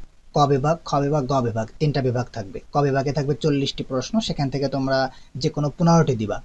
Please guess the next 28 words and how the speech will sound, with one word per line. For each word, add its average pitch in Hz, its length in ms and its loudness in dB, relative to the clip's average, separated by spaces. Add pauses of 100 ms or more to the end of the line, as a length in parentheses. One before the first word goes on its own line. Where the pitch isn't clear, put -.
(120)
ঠিক 196 160 2
আছে? 180 120 -2
আমরা 143 200 0
সেভাবে 147 360 0
সাজিয়েছি, 160 460 0
তোমরা 147 240 0 (100)
পড়াশোনা 160 420 2
করলে 143 320 0 (140)
একশো - 240 -4
পার্সেন্ট 180 300 -2
কমন 151 220 2
পাবা, 117 280 0
মানে 139 260 0 (460)
পনেরোটি 196 360 6
প্রশ্ন 190 300 4 (100)
তোমরা 185 160 8
নির্দ্বিধায় 165 480 8
দিতে 123 180 -2
পারবা 98 200 -2 (240)
যদি 139 180 0
আমাদের 135 220 0
এই 127 100 0
হাদিস 127 220 -2
শরীফ 143 160 0 (120)
সাজেশনটা 147 420 -2
দেখে 117 200 -2
থাকো। 101 160 -6 (1120)
তারপরে 165 300 10